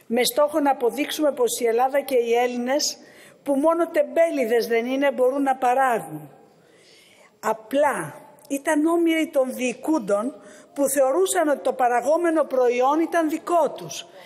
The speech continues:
μια και θεωρούσαν εαυτούς αφέντες, αφεντικά δηλαδή αυτής της χώρας. Και όλη αυτή η πορεία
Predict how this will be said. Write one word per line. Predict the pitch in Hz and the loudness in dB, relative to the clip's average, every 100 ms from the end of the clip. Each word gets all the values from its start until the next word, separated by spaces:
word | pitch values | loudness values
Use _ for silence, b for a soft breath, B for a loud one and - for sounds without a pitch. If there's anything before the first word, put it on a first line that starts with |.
| B | B
μια | B 277 320 | B 0 0
και | 330 | -2
θεωρούσαν | 302 285 247 339 320 285 262 | 0 2 2 0 0 0 2
εαυτούς | 247 226 - 311 349 - | 0 0 -4 -4 -4 -6
αφέντες, | - 220 - 233 226 175 190 294 - B B B | -4 -4 -4 -2 -2 -2 -4 -2 -4 B B B
αφεντικά | 269 262 294 214 254 - 339 294 | -4 -2 -2 -2 -4 -2 0 2
δηλαδή | 190 190 185 180 262 | 0 -2 -2 -2 -4
αυτής | - - 247 | -4 -8 -10
της | 233 - | -8 -6
χώρας. | 285 254 175 170 - - - - _ _ _ _ B B B B B | 0 0 0 -6 -6 -6 -6 -14 _ _ _ _ B B B B B
Και | |
όλη | 294 302 330 | 0 2 0
αυτή | 277 - | -2 -2
η | 320 | -4
πορεία | 311 262 254 269 254 330 | 0 0 0 2 0 0